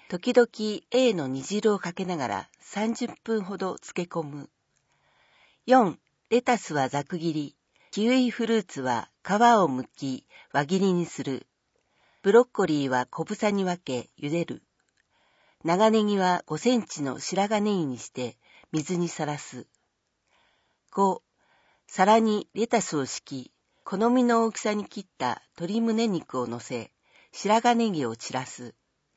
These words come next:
周りにミニトマト、キウイフルーツ、ブロッコリーを盛り付ける。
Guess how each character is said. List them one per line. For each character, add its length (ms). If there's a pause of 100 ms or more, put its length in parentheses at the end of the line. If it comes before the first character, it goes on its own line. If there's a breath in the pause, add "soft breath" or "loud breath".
(680)
周 260
り 160
に 340 (140)
ミ 140
ニ 120
ト 140
マ 140
ト、 340 (320 soft breath)
キ 160
ウ 60
イ 120
フ 200
ル 160
ー 20
ツ、 340 (440 soft breath)
ブ 80
ロ 100
ッ 140
コ 180
リ 200
ー 60
を 40
盛 220
り 40
付 140 (140)
け 60
る。 80